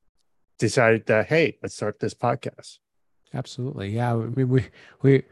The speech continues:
Speaker 2: when you were in New Jersey, we were only, like, probably less than two hours apart, and we, and we hadn't gotten together. We, it took going to Florida <laughs> to get together at InfoComm, um,
Speaker 1: Yes.
Speaker 2: for, for that to happen. But it's, uh, yeah, it, it, it, you know, I,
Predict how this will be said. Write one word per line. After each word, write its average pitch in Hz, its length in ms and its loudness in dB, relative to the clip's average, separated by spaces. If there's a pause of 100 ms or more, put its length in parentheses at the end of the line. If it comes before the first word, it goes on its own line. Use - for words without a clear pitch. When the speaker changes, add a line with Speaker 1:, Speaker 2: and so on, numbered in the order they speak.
(440)
Speaker 2:
when 127 260 2
you 139 80 2
were 139 140 4
in 127 60 -4
New 113 100 -4
Jersey, 139 400 0
we 123 60 0
were 123 220 -2
only, 123 340 -4
like, 113 260 -6 (180)
probably 117 240 0
less 117 240 -2
than 117 100 -6
two 123 200 0
hours 117 340 2
apart, 139 460 4
and 113 120 -4
we, 120 220 -4
and 123 140 -4
we 120 100 0
hadn't 120 240 -2
gotten 120 240 -6
together. 127 480 4
We, 123 220 2 (160)
it 127 120 -2
took 135 220 -2
going 123 320 0
to 120 340 -2
Florida 143 540 2
<laughs> - 0 -
to 135 80 -4
get - 220 -12
together 127 500 -2
at 123 80 -2
InfoComm, 120 720 -2 (400)
um, 113 280 0
Speaker 1:
Yes. 117 160 -6
Speaker 2:
for, 127 140 0
for 127 180 2
that 117 200 2
to 113 100 0
happen. 113 460 0
But 113 180 -2
it's, - 260 -6
uh, 117 140 0
yeah, 151 280 4
it, 113 140 -2
it, 120 180 -2 (120)
it, 117 300 -4 (440)
you 123 80 2
know, 127 140 0 (240)
I, 139 260 2